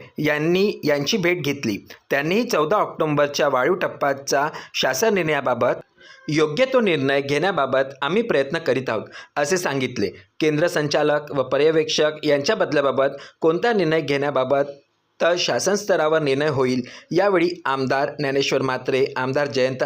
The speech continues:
आसगावकर, आमदार किशोर दराडे, पुंडलिक रहाटे, संजय डावरे, बाबासी पाटील, भारत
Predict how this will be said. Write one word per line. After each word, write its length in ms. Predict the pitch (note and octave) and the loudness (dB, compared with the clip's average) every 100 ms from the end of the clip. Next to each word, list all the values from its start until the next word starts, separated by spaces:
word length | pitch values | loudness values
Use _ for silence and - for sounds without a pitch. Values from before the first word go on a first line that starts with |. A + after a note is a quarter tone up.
| - | -2
आसगावकर, 680 | A#2+ A#2 C3+ D#3 D#3 C#3 C3+ - - | -4 -2 0 0 0 0 0 -6 -8
आमदार 460 | C#3+ C#3 C#3 D3 D#3 - | -4 -2 0 0 -2 -2
किशोर 300 | B2+ D#3 C#3+ | -2 0 0
दराडे, 680 | A#2+ B2 C#3+ C#3+ C3+ C#3 C#3 - _ - | 0 0 0 2 0 0 -6 -20 _ -2
पुंडलिक 480 | D#3 D#3+ F3 F3+ | 2 2 2 0
रहाटे, 580 | C#3+ A2+ C3+ C3+ C#3 C3+ | -2 -2 -2 -2 2 2
संजय 520 | C#3 C#3 C#3 C#3+ E3+ E3 | 2 0 2 2 0 0
डावरे, 600 | C3+ C3+ C3+ A#2+ C3 C#3 - _ | 0 0 2 2 0 -4 -14 _
बाबासी 540 | C3 C#3 C3 E3 - F3+ - | -4 -2 0 0 0 -4 -2
पाटील, 420 | C3+ C3+ C3+ C3+ C#3 | -2 0 -2 -2 -2
भारत 320 | A#2+ B2+ F3 | -2 0 0